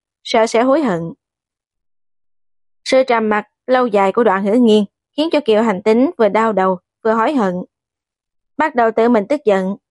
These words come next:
"Lúc trước tôi thật sự không nên chọn một nơi như vậy." "Để cậu đi, tôi còn lo lắng nhiều hơn." Đoạn Hữu Nghiên không đồng ý lời nói này của hắn. Lạnh nhạt nói, "Tôi ngược lại cảm thấy lúc trước tới nơi này đúng rồi. Tôi tuyệt đối không hối hận gặp được cậu ấy."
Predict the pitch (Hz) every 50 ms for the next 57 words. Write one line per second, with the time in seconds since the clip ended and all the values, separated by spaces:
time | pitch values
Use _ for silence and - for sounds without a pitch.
0 | _ _ - 254 277 269 - 247 247 294 302 - 262 233 240 202 208 202 - 214
1 | 202 220 - 262 254 240 240 240 226 226 220 - _ _ _ 247 233 233 240 233
2 | 214 - 233 247 240 233 226 220 214 208 185 185 190 196 - - _ _ _ _
3 | _ _ _ _ _ _ _ _ _ _ _ 220 233 294 302 - 202 196 202 220
4 | 220 220 208 - _ _ _ _ - 285 277 240 208 208 214 226 233 254 262 349
5 | 339 226 180 175 208 202 202 196 - _ _ _ _ _ _ _ _ _ _ _
6 | 262 254 254 262 247 269 302 311 277 254 254 247 277 247 233 220 214 196 185 -
7 | 214 233 277 320 277 214 196 190 214 285 277 226 180 170 - - 202 247 233 208
8 | 196 240 302 294 _ _ _ _ _ _ _ _ _ _ _ _ - 233 226 240
9 | 226 202 196 - 196 185 185 190 214 277 - - _ _ _ _ - 233 220 202
10 | 190 180 - 190 190 202 - 190 190 202 214 202 240 247 262 262 - - 247 262
11 | 294 294 _ _ _ _ _ _ _ _ 262 277 302 285 254 226 214 190 185 185
12 | 185 - - _ _ _ _ _ _ _ _ _ - 240 262 302 302 233 190 180
13 | 180 175 - _ _ _ _ _ _ _ _ _ _ _ - 262 254 262 226 208
14 | 196 - 208 214 208 240 277 - 262 226 240 226 285 285 233 190 185 185 190 175
15 | - 185 185 175 170 170 180 180 185 226 277